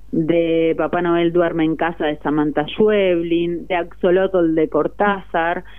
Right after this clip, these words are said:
para ver, eh, eh, ella va dando distintos ejemplos, ¿no? Por ejemplo, para ver cómo se inician los cuentos, qué, qué pa-,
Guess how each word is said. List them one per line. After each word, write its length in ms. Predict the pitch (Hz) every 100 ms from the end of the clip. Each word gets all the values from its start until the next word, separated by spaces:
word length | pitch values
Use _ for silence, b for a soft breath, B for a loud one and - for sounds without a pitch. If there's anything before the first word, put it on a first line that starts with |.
| B B
para 180 | 160 156
ver, 280 | 196 214 - -
eh, 220 | - 175 -
eh, 200 | 190 190 -
ella 340 | - 220 226 233
va 120 | 240
dando 280 | 262 262 240
distintos 500 | 214 - 269 269 240
ejemplos, 440 | 233 247 247 247
¿no? 240 | 220 220 226
Por 120 | 214
ejemplo, 400 | 185 190 220 214
para 200 | 175 147
ver 200 | 175 196
cómo 260 | 220 233 220
se 160 | -
inician 420 | 202 220 - 165
los 100 | 156 - -
cuentos, 580 | 233 196 175 151 170
qué, 320 | - 202 202 - -
qué 140 | 208
pa-, 300 | - 196